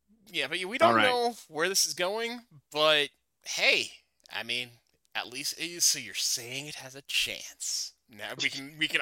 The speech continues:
Speaker 1: always say that now.
Speaker 2: Yeah, yeah.
Speaker 1: I was pretty much given up on even that,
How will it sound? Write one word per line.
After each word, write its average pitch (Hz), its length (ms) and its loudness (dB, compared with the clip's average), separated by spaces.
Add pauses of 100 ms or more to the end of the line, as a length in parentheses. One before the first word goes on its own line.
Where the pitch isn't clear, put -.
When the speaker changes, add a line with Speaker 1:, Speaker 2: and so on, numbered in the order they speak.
Speaker 1:
always 156 360 -2
say 190 220 2
that 123 200 -2
now. 92 200 -4 (1900)
Speaker 2:
Yeah, 139 360 8 (500)
yeah. 101 220 -4 (360)
Speaker 1:
I 147 180 2
was 233 100 -6 (100)
pretty 196 160 -8
much 196 160 -2
given 147 220 -2
up 143 140 -2
on 113 180 -4 (460)
even 135 360 -12
that, 98 280 0